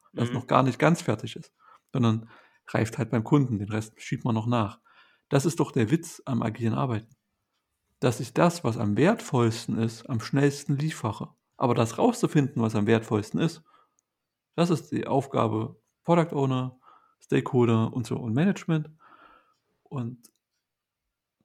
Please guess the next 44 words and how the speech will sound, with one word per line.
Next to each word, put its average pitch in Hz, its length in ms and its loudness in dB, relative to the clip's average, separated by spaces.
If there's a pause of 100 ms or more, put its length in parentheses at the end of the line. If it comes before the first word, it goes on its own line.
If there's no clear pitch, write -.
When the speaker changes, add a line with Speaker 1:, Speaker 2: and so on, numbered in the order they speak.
(420)
Speaker 1:
danach 120 300 2
kannst 123 200 2
du 123 40 2
noch 117 160 2
ganz 180 320 2
viel 147 220 -2
steuern, 143 320 0
aber 98 100 -2
es 101 60 -4
ist - 180 -8
keine, 151 480 2 (180)
kein 147 300 2
Grund 165 260 4
zu 143 140 -6
sagen, 131 420 -2 (600)
"Jetzt 135 220 2
noch 139 140 6
einmal 156 360 4
anstrengen 147 540 2
und 127 120 0
dann 139 160 2
wird's 135 200 -4
besser." 110 500 -6
Sondern 127 260 -4
wenn 123 140 -2
du 127 80 -2
das, 110 240 -4
Speaker 2:
Mhm. - 260 -20
Speaker 1:
wenn 131 140 0
du 131 120 -2
einmal 202 380 4
so 170 200 2
dein 156 180 2
Projekt 139 320 0
fährst, 101 320 -2
dann 113 100 -6
fährst 123 300 -2
du 131 40 -6
das 117 200 -4
die 120 100 -8
nächsten 120 400 -4
Jahre 117 240 -6
alle 117 200 -8
so. - 180 -20